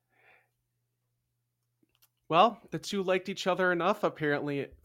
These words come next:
enough that Clotilda became pregnant, and she bore a son named Ignomer. She baptized him behind Clovis's back. Not very good. Not very obedient. And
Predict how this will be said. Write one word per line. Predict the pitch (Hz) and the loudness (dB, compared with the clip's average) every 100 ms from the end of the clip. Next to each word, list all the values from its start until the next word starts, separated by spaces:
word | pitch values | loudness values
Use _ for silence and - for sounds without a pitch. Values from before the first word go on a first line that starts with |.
| - - | -20 -6
enough | 160 151 180 180 - | -4 2 0 0 -2
that | 175 - | -2 -2
Clotilda | - 175 170 202 190 180 165 | -4 -4 0 2 4 2 2
became | 165 180 156 | -2 -2 -2
pregnant, | 139 156 165 143 135 135 | -2 -2 -2 -4 -6 -6
and | 160 | -8
she | - 175 | -6 -6
bore | 175 214 262 | -4 -2 -2
a | |
son | 254 226 233 151 110 123 | -2 0 2 0 -6 -8
named | 143 143 139 | -6 -6 -6
Ignomer. | 156 - 156 180 190 - 95 - _ _ _ _ - - | -8 -6 -4 -2 -4 -8 -12 -18 _ _ _ _ -20 -12
She | - 151 | -4 -2
baptized | 139 131 - 147 135 135 147 | 0 -2 -2 -4 -4 -4 -6
him | 135 | -4
behind | 135 110 139 170 208 180 | -6 -4 2 2 2 -2
Clovis's | - 135 120 110 - 117 | -4 -4 -4 -8 -12 -14
back. | 104 110 104 110 - _ _ - 135 - _ - _ - _ _ _ _ | -12 -10 -10 -10 -16 _ _ -20 -20 -20 _ -20 _ -20 _ _ _ _
Not | 127 127 | -14 -12
very | 127 123 120 | -10 -10 -8
good. | 123 117 123 165 _ _ - - - | -8 -6 -8 -10 _ _ -20 -14 -4
Not | 151 147 | -4 -2
very | 143 135 | -2 -2
obedient. | 120 107 131 120 113 123 - - - - _ - | -4 -4 -6 -6 -8 -10 -14 -20 -20 -20 _ -2
And | 151 147 | 2 2